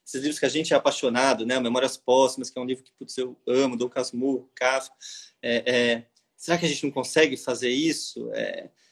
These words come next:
dá. E aí o, o que você tinha falado antes também tava no nosso pensamento, é, as pessoas talvez, e no Retratos da Leitura a gente vê isso, as pessoas tão consumindo mais séries, mais filmes, mais... Porque acho que eles, é uma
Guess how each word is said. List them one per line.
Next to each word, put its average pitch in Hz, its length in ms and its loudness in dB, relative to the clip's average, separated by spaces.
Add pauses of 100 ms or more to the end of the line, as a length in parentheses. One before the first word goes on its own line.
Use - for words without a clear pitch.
(260)
dá. 131 520 2
E 139 100 0
aí 175 160 4
o, 196 220 -4
o 139 80 -2
que - 80 -12
você 165 80 -2
tinha 180 160 -2
falado 143 340 0
antes 165 260 -2
também 143 400 -4 (760)
tava 175 280 2
no 147 80 -6
nosso 143 240 -4
pensamento, 139 800 -6 (480)
é, - 240 -10 (120)
as - 160 -8
pessoas 180 440 2
talvez, 147 500 4
e 123 160 0
no 127 100 -2
Retratos 139 400 4
da 135 100 4
Leitura 131 340 0
a - 20 2
gente 151 260 -6
vê 156 160 -2
isso, 127 180 -4
as - 80 -18
pessoas 135 240 -8
tão 151 100 -10
consumindo 143 460 -4
mais 135 180 2
séries, 135 420 2
mais 127 240 -6
filmes, 135 480 0
mais... 131 300 -2 (500)
Porque 170 280 2
acho 175 220 4
que - 100 0
eles, 165 400 -6 (340)
é 117 140 -2
uma 139 140 0